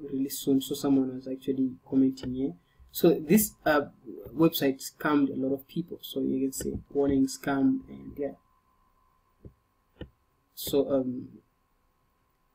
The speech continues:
uh, I want you to show, I want to show you some of the comments here. So everyone was actually posting their business opportunity into, into this group, and yeah. So as you can see, uh, someone is posting about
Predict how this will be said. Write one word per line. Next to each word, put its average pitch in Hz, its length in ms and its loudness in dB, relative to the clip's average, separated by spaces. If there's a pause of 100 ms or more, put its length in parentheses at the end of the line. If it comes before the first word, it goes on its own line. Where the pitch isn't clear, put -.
uh, - 260 -2
I - 40 0
want 147 220 0
you 139 80 -10
to - 80 -14
show, - 240 -10
I 139 100 -4
want 151 140 0
to 147 40 -8
show 143 280 -2
you 135 100 6
some 135 220 -2
of 131 80 -4
the - 100 -14 (100)
comments - 420 -8
here. - 140 -18 (640)
So 196 200 6
everyone 160 220 10
was 135 120 10
actually 160 300 8
posting 139 480 4
their 139 180 4
business 135 420 4
opportunity 135 720 0
into, 135 280 0
into 131 440 -6
this 135 200 -4 (160)
group, 147 220 -2 (140)
and 127 300 -10
yeah. - 160 -8 (460)
So - 160 0
as 135 100 4
you 139 80 2
can 139 140 4
see, 151 360 -4
uh, 131 140 -4
someone 143 320 0
is 131 80 0
posting 139 420 0
about 123 420 -8